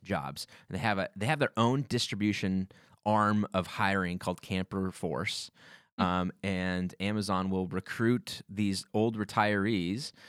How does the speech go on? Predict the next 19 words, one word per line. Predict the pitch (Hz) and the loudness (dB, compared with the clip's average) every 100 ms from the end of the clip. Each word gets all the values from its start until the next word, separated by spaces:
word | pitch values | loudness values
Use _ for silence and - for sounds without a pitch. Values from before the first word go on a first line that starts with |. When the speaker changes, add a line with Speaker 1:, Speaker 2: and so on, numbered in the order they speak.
| - _ 95 | -20 _ -4
Speaker 1:
um, | 98 95 95 | -2 -2 -2
to | 110 101 | 0 0
travel | 101 113 107 117 120 - | 2 4 4 4 0 0
in | 107 | 2
this | 113 131 - | 2 0 0
area | 127 123 123 117 | 2 4 6 4
and | 101 98 | 4 0
work | 113 131 | 0 0
on | 127 | 0
these | 120 117 | 0 -2
things, | 117 110 110 104 - | 0 0 -2 -4 -4
and | 98 95 | -2 0
then | 95 95 95 | 0 0 0
you | 95 | -2
can | 92 95 | -4 -6
camp | - 101 101 | -2 0 2
outside. | 92 - 104 101 98 | 0 2 4 4 2
We'll, | 92 - | -2 -2
we'll, | 98 92 | -2 -2